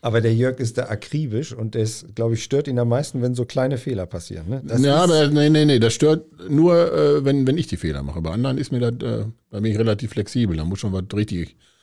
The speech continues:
Speaker 2: Auffallendes passieren. Bei mir selber kann ich das nicht ab, das ist so, ja.
Speaker 1: Mhm. Jetzt haben wir ja da hoffentlich gutes Wetter. Wir haben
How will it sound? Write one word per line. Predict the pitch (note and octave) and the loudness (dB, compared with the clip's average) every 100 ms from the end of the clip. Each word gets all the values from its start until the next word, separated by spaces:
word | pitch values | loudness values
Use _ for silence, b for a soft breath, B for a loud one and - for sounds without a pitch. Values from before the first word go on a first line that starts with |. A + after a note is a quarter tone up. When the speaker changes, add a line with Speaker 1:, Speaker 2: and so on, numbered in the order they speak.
| _ _ - | _ _ 0
Speaker 2:
Auffallendes | B2 A#2 G#2+ G2 E2+ | 2 4 4 4 2
passieren. | F2+ F#2+ F2+ | 0 0 2
Bei | G#2 | 2
mir | B2 B2+ D3 D3 | 2 0 2 4
selber | C#3+ F#2 | 4 2
kann | - | 0
ich | E2+ | -6
das | F2 D#2+ | -6 -10
nicht | E2+ | -10
ab, | D#2+ | -8
das | A2 | -8
ist | - - | -8 -8
so, | D2 | -10
ja. | D2 E2 - _ A#2+ | -10 -12 -16 _ -8
Speaker 1:
Mhm. | A2 G#2 - b b b b b - | -6 -6 -10 b b b b b -4
Jetzt | C#3 D#3 | 0 2
haben | F3 | 4
wir | E3+ | 6
ja | D#3 | 6
da | C#3+ C#3 C3+ - - - _ - | 4 4 2 -2 -12 -20 _ -2
hoffentlich | D3 E3 D#3+ D3 | 0 2 0 0
gutes | C#3+ C#3 G#2+ | -2 -2 0
Wetter. | A#2+ A#2+ F#3 - _ _ _ | 0 0 -4 -8 _ _ _
Wir | A#2 | 0
haben | A#2+ | 2